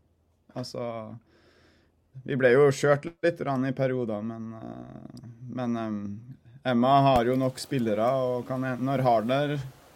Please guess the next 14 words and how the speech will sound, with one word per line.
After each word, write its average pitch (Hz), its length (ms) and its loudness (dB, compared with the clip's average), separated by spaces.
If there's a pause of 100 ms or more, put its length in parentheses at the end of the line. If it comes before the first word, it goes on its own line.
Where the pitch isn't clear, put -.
(580)
kom 160 180 4
inn, 170 160 4
så 165 160 -4
følte 135 360 2
jeg 123 120 4
jo 147 120 6
at 123 160 -2
kampen 127 580 -2
endret 110 320 0
seg 127 140 -6
litt 147 140 -6
grann. 127 300 -10 (260)
Og 120 240 -14 (180)
Manchester 131 680 0